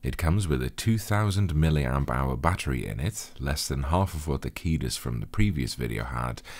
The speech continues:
but I guess it's kind of unavoidable for such a low profile board. And yes, like the Keydus, it powers itself down when not used for a bit, and it wakes up rather sluggishly, which seems to be a fairly common thing for wireless keyboards like this.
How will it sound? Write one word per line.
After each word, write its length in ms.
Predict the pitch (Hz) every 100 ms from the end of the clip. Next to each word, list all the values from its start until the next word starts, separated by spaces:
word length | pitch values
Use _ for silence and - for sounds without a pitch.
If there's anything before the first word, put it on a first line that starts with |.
| - -
but 180 | - 64
I 140 | 64
guess 220 | - 123 110
it's 100 | -
kind 240 | 107 90
of 80 | -
unavoidable 600 | 73 67 67 76 69 58
for 160 | - -
such 240 | 65 -
a 40 |
low 220 | 64 64 62
profile 520 | - 62 - 58 55
board. 440 | 80 78 50 - - - - -
And 340 | - 65 80 98
yes, 460 | - 65 87 - -
like 300 | 64 90 -
the 80 | 65
Keydus, 560 | - 82 - 76 -
it 160 | 55 -
powers 340 | - 73 71
itself 480 | 64 - - 55 -
down 320 | 67 65 78
when 160 | 85 65
not 300 | 65 55 -
used 280 | 90 101 -
for 220 | - 52
a 40 |
bit, 300 | - 57 - - - - -
and 120 | 67
it 120 | 67
wakes 320 | 65 98 117 -
up 160 | 76
rather 260 | 80 73 64
sluggishly, 720 | - 87 80 73 - 50 50 -
which 260 | - -
seems 240 | - 71 65
to 60 | 65
be 160 | 62
a 120 | 57
fairly 380 | - 78 67 62
common 420 | - - 73 67
thing 260 | - 85 82
for 140 | -
wireless 580 | 55 64 65 64 55 50
keyboards 540 | - 82 65 57 52 -
like 220 | 50 -
this. 440 | 50 50 - -